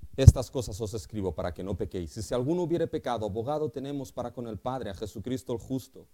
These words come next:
Y Él es la propiciación por nuestros pecados, y no solamente por los nuestros, sino también por los de todo el mundo. Y en esto sabemos que nosotros le conocemos si guardamos sus mandamientos.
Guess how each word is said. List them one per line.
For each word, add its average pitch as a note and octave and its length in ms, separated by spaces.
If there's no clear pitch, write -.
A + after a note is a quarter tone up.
Y C#3+ 100
Él E3+ 80
es D#3+ 140
la D#3 120
propiciación C#3 680
por C#3+ 160
nuestros D#3 400
pecados, A#2 520
y B2+ 60
no E3 120
solamente D3+ 540
por B2 200
los A2 180
nuestros, E3+ 380
sino D#3 200
también C#3+ 440
por C3 160
los B2+ 140
de C#3 40
todo D3 220
el D3 60
mundo. D3+ 360
Y A#2+ 140
en D3 80
esto G3 260
sabemos D#3 640
que C#3+ 140
nosotros C#3+ 440
le D3+ 120
conocemos E3 560
si - 180
guardamos E3+ 600
sus C3+ 260
mandamientos. C3 880